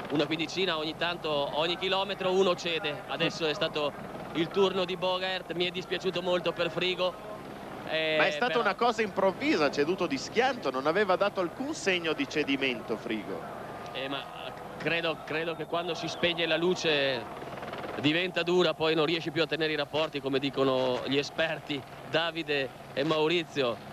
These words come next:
Speaker 1: Eh, non riesce più a spingere, non hai più forza nelle gambe ed è un, un calvario fino alla fine.
Speaker 2: No, di solito quando uno non sta bene oppure non è in stato di grazia,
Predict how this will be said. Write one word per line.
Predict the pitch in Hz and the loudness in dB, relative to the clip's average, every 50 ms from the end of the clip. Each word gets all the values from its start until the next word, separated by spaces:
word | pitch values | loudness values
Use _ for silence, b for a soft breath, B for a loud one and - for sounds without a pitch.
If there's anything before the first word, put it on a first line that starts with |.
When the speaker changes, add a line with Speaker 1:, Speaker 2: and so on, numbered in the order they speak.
| - - - | -12 -8 -2
Speaker 1:
Eh, | - 135 135 131 131 131 131 127 127 127 123 123 123 123 127 | 0 2 4 4 4 4 4 4 4 4 4 4 4 4 4
non | 127 135 143 143 143 | 2 4 4 4 4
riesce | 151 160 160 156 147 - 143 | 4 2 0 -2 -2 -6 -4
più | - 160 170 156 | -2 2 2 2
a | 147 | 2
spingere, | 143 - - 180 180 175 170 160 160 160 156 | 0 0 -2 -2 0 0 -2 -2 -2 0 0
non | 156 147 151 | 0 2 2
hai | 151 139 | 0 0
più | - 165 143 | -2 -4 -4
forza | - 156 156 147 151 151 | -2 0 0 0 0 -2
nelle | 147 151 143 147 | -2 -2 -2 0
gambe | 139 147 151 160 160 165 151 143 | 0 -2 -2 -2 -2 -2 -2 0
ed | 135 135 | 2 2
è | |
un, | 143 135 131 135 127 120 - - | 2 2 0 0 -2 -4 -2 -2
un | 147 143 | -2 0
calvario | - 160 165 165 165 175 185 190 190 170 | 0 0 -2 0 0 -2 -2 -2 -4 -4
fino | - 180 175 170 | -2 0 0 0
alla | 165 165 | 0 -2
fine. | 156 - 156 151 139 139 123 113 107 - - - - - - - - - - - - - - - - - - - - - - - - - | -2 -2 -2 -2 -2 -2 -4 -6 -8 -12 -14 -14 -14 -12 -12 -12 -10 -10 -10 -10 -10 -10 -10 -10 -10 -12 -10 -12 -12 -10 -10 -10 -4 0
Speaker 2:
No, | - 180 175 | 2 2 2
di | 170 196 | 2 0
solito | 180 - 180 170 180 175 151 - 143 123 | 0 2 2 4 4 2 2 0 -2 -2
quando | - 135 139 143 143 143 151 | 0 0 0 0 2 2 2
uno | 156 156 151 147 139 135 | 4 4 2 2 0 -2
non | 131 135 127 120 | -2 -2 -4 -2
sta | - - 131 123 | 0 0 0 2
bene | - 131 139 143 135 120 | 2 2 2 2 2 0
oppure | 113 104 - - 127 127 123 113 | -4 -6 -4 -2 0 2 2 2
non | 110 113 113 117 | 0 -2 -4 -2
è | 120 120 120 120 113 107 | 0 0 0 0 0 0
in | 107 107 107 107 104 104 104 101 101 101 98 98 90 | -2 -2 -4 -4 -6 -10 -12 -14 -14 -14 -14 -14 -14
stato | - - - - 131 131 - 135 123 | -16 -8 -2 0 0 0 0 -2 -4
di | 117 123 | -4 -2
grazia, | 127 - 135 120 110 107 104 - - - 139 147 151 | 0 2 2 2 2 0 -2 -4 -4 -2 0 0 0